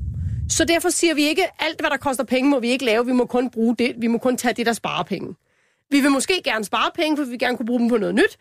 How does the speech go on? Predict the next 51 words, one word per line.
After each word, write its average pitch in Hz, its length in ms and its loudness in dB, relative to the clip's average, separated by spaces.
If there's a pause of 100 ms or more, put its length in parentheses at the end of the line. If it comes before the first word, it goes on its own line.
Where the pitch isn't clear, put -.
(400)
men 311 360 2
vi 285 60 2
bruger 294 260 0
også 269 220 -4
nogle 262 140 -2
gange 226 220 0
penge, 220 460 -2 (280)
selvom... 240 480 0 (920)
Fordi 294 220 2
det 262 120 2
vil 240 80 2
vi 202 40 -4
gerne. - 200 -4 (880)
Og 330 60 2
i - 20 0
virkeligheden 392 300 4
lidt 330 180 -2
det 349 120 0
samme 311 260 0
her. 294 140 0
Altså, 285 180 -2 (100)
det, 392 140 4
som 392 160 2
jeg 349 120 0
ser - 240 0
det 339 120 -2
her 277 140 0
som, 247 260 -2
det 330 140 2
er 311 100 2
jo, 330 80 0
at 302 180 -2
man 302 160 2
ind 415 400 2
i 330 40 2
den 302 160 -2
model 254 320 -2 (220)
også 415 200 0
tænker 233 360 2
klima. 190 480 2
Og 285 160 -2
så 427 100 2 (100)
nogle 392 220 2
gange 277 220 0
må 269 60 0
man 247 140 0
sige, 262 300 -2
ja, 254 220 2
okay, 247 300 0 (600)
øh, 262 60 4
det 262 200 2